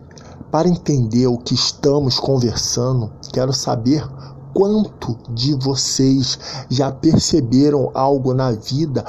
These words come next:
ou sentiram algo diante de uma situação. Então, através da percepção e da sensação,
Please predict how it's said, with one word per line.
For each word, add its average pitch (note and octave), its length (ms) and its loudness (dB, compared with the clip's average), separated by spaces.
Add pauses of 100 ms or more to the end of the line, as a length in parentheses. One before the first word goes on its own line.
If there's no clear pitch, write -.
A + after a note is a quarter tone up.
(200)
ou D#3+ 140 4
sentiram G#3 680 2
algo E3 420 2
diante C3+ 440 0
de B2 80 -4
uma B2 140 0
situação. A#2+ 720 -6 (1300)
Então, C#3 360 0 (1120)
através C3+ 400 0
da F3+ 80 2
percepção D3 840 0 (680)
e D3 80 4
da B2+ 160 2
sensação, E3+ 840 -2